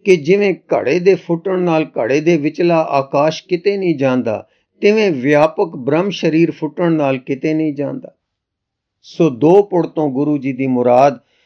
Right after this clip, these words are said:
ਵਿਆਪਕ ਆਕਾਸ਼ ਤੇ ਉਸ ਵਿੱਚ ਚੰਨ, ਸੂਰ, ਧਰਤੀ, ਤਾਰੇ ਆਦਿ ਸਾਰੀ ਨਿਗਰ ਦਿਸਦੀ ਪ੍ਰਕਿਰਤੀ ਤੋਂ ਹੈ।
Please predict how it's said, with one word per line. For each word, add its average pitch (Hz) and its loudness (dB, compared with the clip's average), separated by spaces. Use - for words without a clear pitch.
ਵਿਆਪਕ 151 4
ਆਕਾਸ਼ 143 2
ਤੇ 175 -2
ਉਸ 160 -8
ਵਿੱਚ 151 -6
ਚੰਨ, 165 -2
ਸੂਰ, 156 -4
ਧਰਤੀ, 160 -2
ਤਾਰੇ 156 2
ਆਦਿ 139 0
ਸਾਰੀ 196 0
ਨਿਗਰ 160 0
ਦਿਸਦੀ 139 -4
ਪ੍ਰਕਿਰਤੀ 127 -6
ਤੋਂ 143 -8
ਹੈ। 113 -16